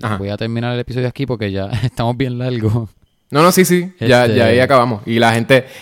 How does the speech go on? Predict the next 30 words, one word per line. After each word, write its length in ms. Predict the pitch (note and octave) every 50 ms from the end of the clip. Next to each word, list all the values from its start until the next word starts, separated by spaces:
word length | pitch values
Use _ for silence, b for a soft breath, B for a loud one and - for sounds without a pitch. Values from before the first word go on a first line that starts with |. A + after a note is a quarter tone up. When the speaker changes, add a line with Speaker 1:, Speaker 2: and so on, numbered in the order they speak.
| B B
Speaker 1:
es 160 | - C#3+ D3
más 200 | D#3+ E3+ F3 F3
porque, 440 | - F3 C#3+ - C3+ B2 A#2+ A#2 A2
porque 200 | - A2+ G2+ A2+
eran 220 | A2 A2+ A#2+ B2 A#2
tres 160 | B2+ A#2+ B2+
episodios. 480 | B2+ B2 A#2+ - A2+ G#2 F#2 E2+ F2 - _ _ _ _ _ _ _ -
Digo, 160 | B2 A#2 A2+
este, 420 | G#2+ - - G#2+ G#2 G#2 G2+ G2 F#2+
un 120 | - A2 A#2+
Speaker 2:
Sí, 60 | B2
sí. 60 | B2+
Speaker 1:
episodio, 500 | A#2 C3 - C#3 C3 C3 C3 B2+ A#2+ - -
una 200 | A2+ A#2 A2+ A2+
película 460 | - A#2 A#2 A2+ - A2 G#2+ G#2 G2
y 260 | F#2+ F#2 F#2 F2+ F2 F2
otro. 220 | F#2 F2 - - _ _
No, 180 | A#2+ A#2 G#2+
dos 160 | F#2 F#2+ G2+
episodios 300 | A2 - - - G#2 G2
y 40 | F#2 F2
una 80 | F2+
película. 260 | - G#2+ G2 A#2+ A#2+
Speaker 2:
Dos 100 | - C3+
episodios, 540 | D3 D3+ E3 C#3+ - D#3 D3+ C#3+ C3 A#2 A2+ A#2
una 160 | A#2 A#2+ B2
película 340 | B2+ C3 C3+ B2 B2+ A2 G#2+
y 40 | G#2
un 80 | G2+
episodio. 380 | G#2 G#2 G2+ G2 F#2+ F#2+ F2+